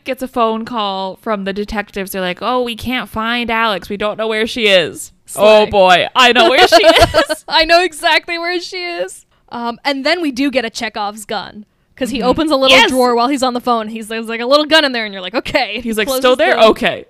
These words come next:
Speaker 1: <laughs>
Speaker 2: Yeah, yeah. <laughs> Thank God. And, oh God. And so, like, Beth is, like, running this bath, and he hangs up the phone, and he, like, comes in to check on her. Um,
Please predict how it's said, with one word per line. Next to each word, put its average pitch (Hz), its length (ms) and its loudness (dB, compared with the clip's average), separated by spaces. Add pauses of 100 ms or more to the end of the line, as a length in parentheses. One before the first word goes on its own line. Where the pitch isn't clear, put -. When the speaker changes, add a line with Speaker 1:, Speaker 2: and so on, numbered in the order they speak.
(140)
Speaker 1:
<laughs> - 160 -4
Speaker 2:
Yeah, 330 300 2
yeah. 311 120 -4 (280)
<laughs> 285 60 -14 (360)
Thank 226 200 -10
God. - 220 -14 (200)
And, 262 420 -6
oh 269 140 -2
God. 233 280 -4
And 262 160 -8
so, 277 100 -2
like, 254 260 -4
Beth 262 260 -4
is, 359 100 -6
like, 359 140 -4
running 233 360 -4
this 285 160 -6
bath, 214 420 -4
and 214 100 -12
he 220 100 -6
hangs 233 300 -10
up 302 80 -6
the 269 100 -2
phone, 220 360 -4
and 220 80 -8
he, 226 100 -4
like, 220 160 -8
comes 240 280 -8
in 262 100 -4
to 247 60 -4
check 208 360 -8
on 190 200 -10
her. 185 380 -16 (520)
Um, 208 560 -8